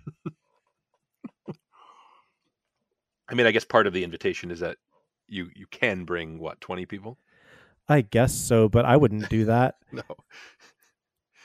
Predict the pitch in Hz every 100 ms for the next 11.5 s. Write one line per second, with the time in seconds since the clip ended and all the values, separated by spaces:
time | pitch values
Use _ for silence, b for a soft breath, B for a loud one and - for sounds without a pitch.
0 | b b - 107 139 175 170 151 135 123
1 | 110 113 104 90 85 80 76 82 95 -
2 | 95 85 90 87 85 92 90 87 - _
3 | 104 98 82 - _ - - 117 117 110
4 | - _ _ _ - 107 101 90 82 85
5 | 87 - 87 85 90 95 85 _ _ _
6 | _ _ _ _ _ _ _ 110 107 107
7 | - 135 165 170 180 185 127 135 - 120
8 | - - 147 - - 190 - - 190 180
9 | 190 196 214 214 160 139 143 127 95 -
10 | - - - 135 131 - 123 113 139 104
11 | 104 101 101 113